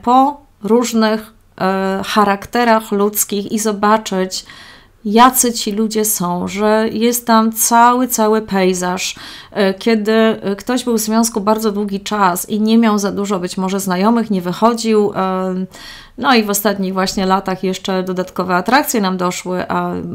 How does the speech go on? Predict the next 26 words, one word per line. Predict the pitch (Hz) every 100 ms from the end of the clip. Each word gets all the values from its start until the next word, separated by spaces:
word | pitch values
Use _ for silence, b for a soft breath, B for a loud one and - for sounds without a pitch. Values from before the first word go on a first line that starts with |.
| 175 180 -
a | -
mówią, | 196 220 190
że | 190 202
jeszcze | 240 247 190
dojdą | 190 190 170
inne, | 175 196 180 180 196 233
to, | 262 269 277 269 B B B B B B
e, | - 240 247 254 - 240
to | 285
jest | 285 277
spora | - 277 262
szansa, | 277 277 285 - 240 233
że | 226 240 233 226 226 226 - _ -
w | 202
ogóle | 247 240 196
nie | 180
miał | 175
kontrastu, | 190 185 185 185 185
czyli | - 226
nie | 233
mógł | 240 240
się | 226
też | 226 233
rozwijać, | 226 226 214 196 180 -
nie | 214
mógł, | 226 233 233 233